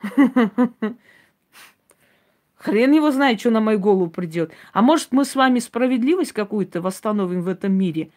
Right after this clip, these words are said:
когда люди начнут бояться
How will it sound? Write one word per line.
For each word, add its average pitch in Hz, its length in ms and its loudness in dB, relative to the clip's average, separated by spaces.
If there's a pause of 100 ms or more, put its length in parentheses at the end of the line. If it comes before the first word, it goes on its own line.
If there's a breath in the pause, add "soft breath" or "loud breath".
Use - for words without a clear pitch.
(520 soft breath)
когда 214 320 2
люди 233 320 2
начнут 196 420 -2
бояться 190 800 -4